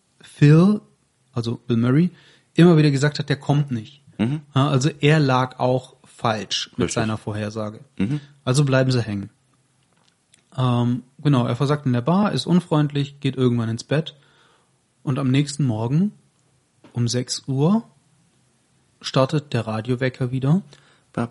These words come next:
Speaker 2: ba, ba, ba,
Speaker 1: Wir hören
Speaker 2: ba,
Speaker 1: wieder
Speaker 2: ba,
Speaker 1: I Got
Speaker 2: ba.
Speaker 1: You, Babe von Sonny und Cher. Und Phil ist verwirrt.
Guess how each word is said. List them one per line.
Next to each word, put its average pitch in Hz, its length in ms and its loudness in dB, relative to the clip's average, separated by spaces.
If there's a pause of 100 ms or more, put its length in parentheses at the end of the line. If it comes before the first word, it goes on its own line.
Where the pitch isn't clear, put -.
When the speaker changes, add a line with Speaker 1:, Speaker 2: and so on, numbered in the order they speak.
Speaker 2:
ba, 120 540 -4
ba, 120 140 -6 (200)
ba, 117 220 -6
Speaker 1:
Wir 139 180 2
hören 143 200 4
Speaker 2:
ba, 139 60 2
Speaker 1:
wieder 131 500 -2 (200)
Speaker 2:
ba, 135 100 -4
Speaker 1:
I 123 40 -4
Got 127 120 -2
Speaker 2:
ba. 135 80 0
Speaker 1:
You, 139 140 2
Babe 175 300 0 (280)
von 127 180 -4
Sonny 117 260 -4
und 113 160 -6
Cher. 135 320 -2 (1200)
Und 175 720 0 (160)
Phil 170 260 0
ist 170 160 -2
verwirrt. 127 640 0